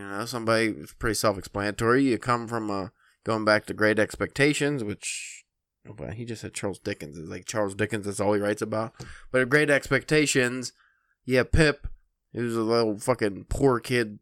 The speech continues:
whatever, welding or something that his fucking dad, stepdad, what, I don't know, a bunch of nonsense. <laughs> Um, but then he ends up getting, you know, he, he's, like, pretty much a made man. But then he finds out the made man's a criminal, and he stole his money, and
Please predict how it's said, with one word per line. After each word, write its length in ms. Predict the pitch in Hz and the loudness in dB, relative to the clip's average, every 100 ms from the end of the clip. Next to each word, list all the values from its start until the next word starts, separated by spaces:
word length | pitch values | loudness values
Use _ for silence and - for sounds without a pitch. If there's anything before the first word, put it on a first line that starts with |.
| _ - | _ -12
whatever, 500 | 98 120 117 104 107 | -2 2 2 2 2
welding 480 | 104 113 120 110 | 4 4 4 0
or 80 | 110 | -2
something 340 | 110 113 113 110 | -4 -4 -6 -4
that 80 | 107 | -6
his 140 | 101 | -6
fucking 440 | - 113 104 101 101 | -4 -4 -4 -8 -4
dad, 480 | 98 107 107 107 | 2 4 4 2
stepdad, 580 | - - 107 - 110 107 | -6 -2 -2 0 0 0
what, 240 | 113 113 139 | -2 -2 4
I 160 | 135 | 4
don't 140 | 95 101 | 2 -6
know, 80 | 95 | -10
a 40 | |
bunch 240 | 120 123 95 | -6 -6 -8
of 80 | |
nonsense. 500 | 95 98 98 - 107 - - - | -12 -12 -12 -12 -14 -16 -20 -8
<laughs> 140 | 156 - | -4 -2
Um, 240 | 120 113 - - | -2 -4 -14 0
but 160 | 165 165 | 2 4
then 160 | 165 | 4
he 80 | 156 | 4
ends 220 | 147 131 | 4 4
up 200 | 139 123 | 4 4
getting, 540 | 123 131 123 113 117 113 | 4 4 2 -2 -8 -8
you 60 | 113 | -6
know, 180 | 101 | -4
he, 120 | 101 110 90 | -4 -6 -6
he's, 100 | 87 | -4
like, 240 | 107 101 - | -4 -4 -2
pretty 140 | 120 | -2
much 140 | 107 | -2
a 40 | 98 | -4
made 380 | 101 110 110 104 | 2 4 4 4
man. 680 | 107 107 107 107 104 101 - _ _ _ _ | 0 0 0 -2 -4 -6 -12 _ _ _ _
But 100 | 107 | -6
then 80 | 113 | -4
he 60 | |
finds 320 | 104 117 113 107 | 0 2 2 2
out 160 | 113 | 0
the 60 | 98 | 0
made 260 | 113 120 | -2 0
man's 360 | 101 120 120 110 | -2 -4 -4 -6
a 40 | |
criminal, 720 | - - 139 139 131 127 127 - - _ - | -10 -4 -2 0 0 0 0 -4 -14 _ -14
and 80 | |
he 40 | 87 | -8
stole 440 | - - 139 135 | -2 2 4 6
his 120 | 127 | 4
money, 480 | 135 135 127 127 123 | 4 2 2 0 -2
and 300 | 117 101 98 | -6 -8 -14